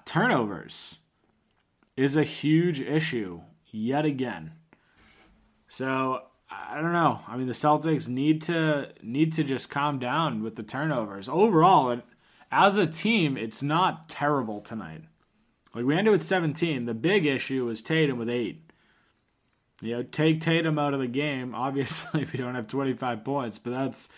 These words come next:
eight less turnovers. So, it's just, it's a tough look. He got doubled a lot and didn't really make good decisions. And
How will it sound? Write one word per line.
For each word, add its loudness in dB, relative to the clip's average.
eight 2
less 2
turnovers. -8
So, -2
it's 0
just, 2
it's -6
a -12
tough 2
look. 0
He 4
got 2
doubled 4
a 4
lot 0
and -2
didn't 0
really 4
make -2
good 0
decisions. -2
And -4